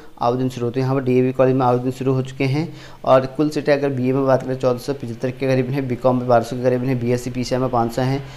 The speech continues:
बीएससी जेडबीसी चार सौ तीस है और बीएससी आपके, अ, यहाँ पर, अ, पी, अ, पीएमएस यहाँ पर जो है दो सौ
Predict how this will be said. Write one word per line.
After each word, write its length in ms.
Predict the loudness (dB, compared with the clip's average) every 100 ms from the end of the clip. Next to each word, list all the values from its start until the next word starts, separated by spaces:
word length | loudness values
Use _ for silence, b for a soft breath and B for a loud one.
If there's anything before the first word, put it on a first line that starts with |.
| B B
बीएससी 420 | 0 4 4 2
जेडबीसी 400 | 2 4 2 0
चार 240 | 0 4 4
सौ 100 | 4
तीस 300 | 2 0 2
है 160 | 2
और 140 | 2 2
बीएससी 440 | 2 0 2 0
आपके, 460 | 2 2 0 -4 -2
अ, 60 |
यहाँ 300 | 0 0 -2
पर, 180 | 0 0
अ, 760 | -2 -8 -20 -20 -16 0 4 4
पी, 260 | 4 0
अ, 100 | 0 -6 -18 -18 -4 0 2 2 -2 -6 -2
पीएमएस 840 | 2 4 2 -2 -12 -2 0 0 -2
यहाँ 320 | -2 0 -2
पर 120 | -2
जो 80 | -2
है 160 | -2
दो 160 | 0 0
सौ 300 | 2 0 0